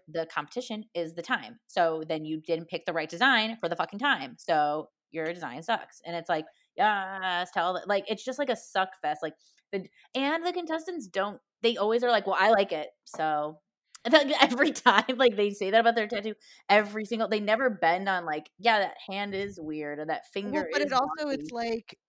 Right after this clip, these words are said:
Speaker 2: "Yeah, that's great that you like it. We don't. The job
Speaker 1: <laughs>
Speaker 2: was to impress us."
Speaker 1: Us. Yes,
Speaker 2: Not think,
Speaker 1: every
Speaker 2: so
Speaker 1: time.
Speaker 2: also,
Speaker 1: It's
Speaker 2: it's
Speaker 1: so
Speaker 2: great that you
Speaker 1: fun.
Speaker 2: like it, but that wasn't the
Speaker 1: That
Speaker 2: job,
Speaker 1: was
Speaker 2: the
Speaker 1: not, that, that
Speaker 2: objective
Speaker 1: wasn't the
Speaker 2: rules
Speaker 1: point. <laughs>
Speaker 2: are this,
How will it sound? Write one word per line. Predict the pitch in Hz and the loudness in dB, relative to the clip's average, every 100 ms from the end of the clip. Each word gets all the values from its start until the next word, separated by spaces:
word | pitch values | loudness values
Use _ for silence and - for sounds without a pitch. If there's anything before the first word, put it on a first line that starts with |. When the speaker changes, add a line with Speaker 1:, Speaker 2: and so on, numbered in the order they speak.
| _ _ _ - | _ _ _ -18
Speaker 2:
"Yeah, | 196 294 | -4 -2
that's | 285 277 - | 0 -4 -4
great | 269 302 - | -4 -4 -4
that | 262 | -8
you | 214 247 247 | -6 -6 -4
like | 226 247 254 | -2 -2 -2
it. | 196 - _ | -6 -6 _
We | - 240 | -4 -4
don't. | 208 226 233 196 - - | 0 0 0 -2 -8 -4
The | 202 | 0
job | 220 226 247 | 4 4 2
Speaker 1:
<laughs> | |
Speaker 2:
was | 208 208 - | 0 -4 -6
to | 240 | -4
impress | 220 196 220 233 - - - | -4 -4 -2 -2 -2 -10 -6
us." | - 254 - | 0 0 2
Speaker 1:
Us. | 196 180 - - | 2 2 0 -10
Yes, | 226 320 392 | 6 10 10
Speaker 2:
Not | 254 - - | 6 0 -10
think, | 277 | 4
Speaker 1:
every | 285 294 254 | 4 6 4
Speaker 2:
so | 359 | 6
Speaker 1:
time. | 392 330 277 | 2 2 0
Speaker 2:
also, | 254 240 | -2 -2
Speaker 1:
It's | 254 240 | 0 4
Speaker 2:
it's | |
Speaker 1:
so | 285 294 | 6 6
Speaker 2:
great | 294 285 | 4 2
that | 320 320 | 0 0
you | 262 | 2
Speaker 1:
fun. | |
Speaker 2:
like | 254 403 - | 2 0 -4
it, | 233 - _ _ | -6 -6 _ _
but | 240 240 _ - | -2 -2 _ -2
that | 247 202 | 0 0
wasn't | 247 240 247 - _ | -4 -6 -8 -16 _
the | 247 196 262 | -8 -2 -2
Speaker 1:
That | 330 | 0
Speaker 2:
job, | |
Speaker 1:
was | 202 | 4
Speaker 2:
the | 269 | 6
Speaker 1:
not, | 247 | 10
that, | 233 247 | 10 10
that | 233 | 6
Speaker 2:
objective | 311 | 0
Speaker 1:
wasn't | 277 285 | 0 2
the | 330 | 0
Speaker 2:
rules | 294 | 2
Speaker 1:
point. | 320 339 - - - | 2 2 -2 -16 -10
<laughs> | 226 262 254 269 | -4 -2 -2 -2
Speaker 2:
are | 262 | 0
this, | 262 349 262 - | -2 -2 -2 -4